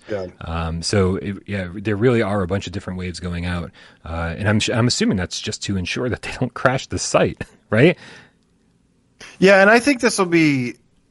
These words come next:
Speaker 1: I don't think that, I think if you're gonna get, I mean, I, I agree that, you know, if you really, really want one, you just get it as soon as you can. Join the invite once the, once the time is ready, and then, but I do think this is kind of like that P S Direct thing where, um,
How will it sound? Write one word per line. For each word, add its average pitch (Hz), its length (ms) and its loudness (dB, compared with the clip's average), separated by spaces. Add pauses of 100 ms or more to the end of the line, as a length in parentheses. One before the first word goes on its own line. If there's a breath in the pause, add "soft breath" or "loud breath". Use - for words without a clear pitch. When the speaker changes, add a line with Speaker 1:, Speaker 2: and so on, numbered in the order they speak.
(160)
Speaker 1:
I 196 80 4
don't 220 160 4
think 175 160 -2
that, 160 200 2
I 165 120 2
think 185 240 -2
if 131 120 0
you're 139 160 -2
gonna 127 280 0
get, 135 160 -6
I 151 80 0
mean, 151 160 2
I, 156 200 6
I 151 140 2
agree 156 420 4
that, 135 260 2
you 131 100 -4
know, 110 240 0
if 113 240 -6
you 139 160 -2
really, 135 340 0
really 131 220 0
want 120 180 -2
one, 120 480 -4
you 120 60 -16
just 110 180 -14
get 139 160 0
it 127 80 2
as 120 160 -4
soon 127 160 -6
as 107 100 -10
you 113 100 -10
can. 110 580 -6
Join 131 260 0
the 123 120 -2
invite 117 380 0
once 117 300 -6
the, 110 300 0 (360 loud breath)
once 131 220 0
the 127 80 -4
time 127 340 2
is 113 160 -2
ready, 127 320 2
and 113 120 0
then, 113 220 0 (340 loud breath)
but 175 100 6
I 185 80 8
do 185 160 2
think 220 220 2
this 175 120 2
is 151 120 -4
kind 147 220 4
of 135 80 0
like 135 200 2
that 123 220 0
P 139 160 -2
S 123 160 -2
Direct 123 400 -2
thing 131 400 -2
where, 113 340 2
um, 104 440 -2